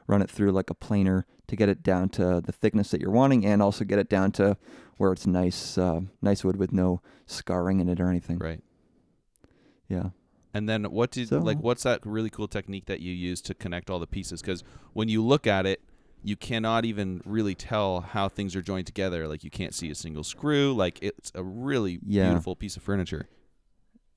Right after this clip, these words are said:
Speaker 1: Yeah, yeah. For th-, for this one, it's no, uh, there's no mechanical fasteners in it, so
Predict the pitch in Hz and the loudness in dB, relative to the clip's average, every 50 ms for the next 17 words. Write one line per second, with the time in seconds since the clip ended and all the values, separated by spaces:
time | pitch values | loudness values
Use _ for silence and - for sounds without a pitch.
0 | _ _ - 127 139 156 160 156 127 - 117 139 139 120 - - 117 117 117 - | _ _ 6 8 10 10 10 8 6 6 6 6 6 6 4 4 2 2 2 2
1 | - - 127 120 120 - - 123 117 110 - - - - 117 113 113 113 113 110 | 2 4 6 6 6 6 6 6 6 6 4 2 -2 2 4 6 6 6 6 6
2 | 104 104 107 107 - 120 113 113 - - - 101 104 104 - 98 - - 101 104 | 4 4 2 2 4 4 2 2 2 0 -2 -2 -2 -2 -4 -4 -2 0 0 0
3 | - - - 104 107 107 110 110 117 113 - - - 98 95 92 101 | 0 -2 -2 -2 0 0 0 0 0 0 -2 -2 0 2 2 2 0